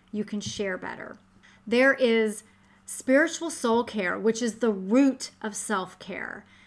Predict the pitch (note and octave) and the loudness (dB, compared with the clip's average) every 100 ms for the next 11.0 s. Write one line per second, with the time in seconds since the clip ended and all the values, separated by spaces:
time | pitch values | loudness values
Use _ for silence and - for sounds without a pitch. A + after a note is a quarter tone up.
0 | _ _ _ G#3 A3+ A3+ A3+ A3+ G#3+ A3+ | _ _ _ 0 2 2 0 -2 -2 -4
1 | G#3 F#3+ A3 C4+ - A#3 A#3 B3+ B3+ G#3+ | -4 0 2 0 0 -2 0 -2 -2 -4
2 | G#3 C4 - C#4 F#3+ F3 G#3+ G#3+ - A3 | -2 -2 -4 -4 -4 -4 -8 -8 -8 -10
3 | - B3+ C4+ B3+ G#3 G#3 G#3+ A3+ A#3 A3+ | -4 0 0 0 -8 -6 -2 0 0 2
4 | B3+ A#3 G3+ G#3+ - A3 A3 - D4+ - | 2 0 0 -2 0 -2 -2 -6 -8 -6
5 | D4 B3 A3+ B3+ B3+ B3+ A3+ - F#3+ - | -6 -4 -6 -6 -8 -6 -6 -6 -8 -10
6 | A3 - A#3+ A#3 B3 A#3+ G3+ G#3 G#3 G3 | -14 -6 -6 -4 -4 -2 -2 -4 -6 -6
7 | F#3 F#3 F#3 G#3+ B3 B3+ - - - _ | -4 -4 -6 -4 -2 -4 -6 -12 -14 _
8 | _ _ _ - G#3+ A3 - B3+ A#3 A3 | _ _ _ -6 -4 -4 -6 -4 -2 -4
9 | - - A#3 B3+ C#4+ B3+ G#3+ G#3 G3+ G3 | -10 -8 0 0 0 -6 -4 -4 -4 -10
10 | F#3 G3+ _ - - G3+ F#3+ F3 F3+ F3+ | -10 -14 _ -10 -6 -6 -6 -8 -12 -14